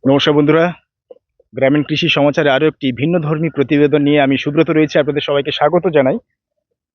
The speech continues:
ছোটবেলায় নিশ্চয়ই আপনারা পড়েছেন যে, "ওল খেও না, ধরবে গলা।" আর সেই ওল খেতে নয়, ওলের খেতে চলে এসেছি আমি এই মুহূর্তে। আমার পাশে দেখতে পাচ্ছেন, এই গাছটা খুবই গ্রাম বাংলার বুকে যে সমস্ত কৃষক বন্ধুরা,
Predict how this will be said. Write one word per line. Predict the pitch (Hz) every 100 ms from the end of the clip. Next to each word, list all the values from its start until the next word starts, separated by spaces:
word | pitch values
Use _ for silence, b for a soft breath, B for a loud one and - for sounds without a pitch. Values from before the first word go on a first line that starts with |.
| _
ছোটবেলায় | 208 240 240
নিশ্চয়ই | 233 214 220
আপনারা | 175 185
পড়েছেন | 180 170 185 - 131 151 156
যে, | 123 135 127 110 -
"ওল | 147 208
খেও | 190 196
না, | 196
ধরবে | 139 151 139 131
গলা।" | 110 98 - _ _ _ _ _ _ -
আর | 120 127 127
সেই | - 147 165 151
ওল | 135 180 -
খেতে | - 156 202 240
নয়, | 190 120 151 269 - _ _ _ _ 143
ওলের | 170 220 285
খেতে | - 202 170 151
চলে | 147 135
এসেছি | 127 139 - 226
আমি | 151 170
এই | 147
মুহূর্তে। | 147 165 202 - 143
আমার | 165 143 143
পাশে | 143 170
দেখতে | 156 -
পাচ্ছেন, | 170 185 185
এই |
গাছটা | 202 214 208
খুবই | 202 202
গ্রাম | 160 156
বাংলার | 160 175
বুকে | 165 170
যে | 156
সমস্ত | 143 156 147
কৃষক | 143 160 214
বন্ধুরা, | 196 156 131 127